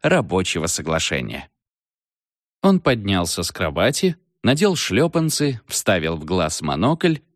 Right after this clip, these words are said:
и задержался перед зеркалом, чтобы причесать волосы. «Ибо», — объяснил он, — «когда являешься перед очами Бакстеров, следует быть подтянутым».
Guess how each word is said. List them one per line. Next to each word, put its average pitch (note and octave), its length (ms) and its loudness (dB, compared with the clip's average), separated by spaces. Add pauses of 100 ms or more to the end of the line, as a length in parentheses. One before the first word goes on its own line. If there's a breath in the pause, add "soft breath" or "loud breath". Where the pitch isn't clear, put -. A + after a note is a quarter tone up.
(200)
и F#3 160 4
задержался A2 920 0
перед C#2+ 280 -4
зеркалом, D#3 540 0
чтобы D3+ 480 0 (240)
причесать C#3 640 0
волосы. C#2 640 -2 (920)
«Ибо», — F3 500 4 (300)
объяснил E2+ 640 0
он, — C#2+ 240 -4 (440)
«когда G#2 240 2
являешься G2 560 2
перед F#2 380 -2
очами F#2+ 540 0
Бакстеров, D#2 720 -2
следует E2 520 -2
быть E2 280 -4
подтянутым». F2 920 -2